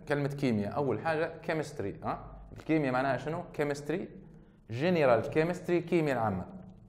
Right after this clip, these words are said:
طبعًا عندنا موضوع تاني حناخدوه إن شاء الله في، آه، تصوير مختلف اللي هو الكيمياء العضوية اسمها أورجانيك chemistry. إذن تعال معاي تو نبغى نعرفوا ما هي أركان الكيمياء اللي أنت تدرسها في الكليات الطبية.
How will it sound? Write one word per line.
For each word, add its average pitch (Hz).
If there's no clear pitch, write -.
طبعًا 123
عندنا 135
موضوع 127
تاني 127
حناخدوه 123
إن 117
شاء 127
الله 110
في، 104
آه، 95
تصوير 113
مختلف 170
اللي 117
هو 156
الكيمياء 143
العضوية 127
اسمها 120
أورجانيك 123
chemistry. 113
إذن 113
تعال 143
معاي 143
تو 151
نبغى 139
نعرفوا 139
ما 127
هي 156
أركان 135
الكيمياء 175
اللي 143
أنت 156
تدرسها 135
في 131
الكليات 135
الطبية. 104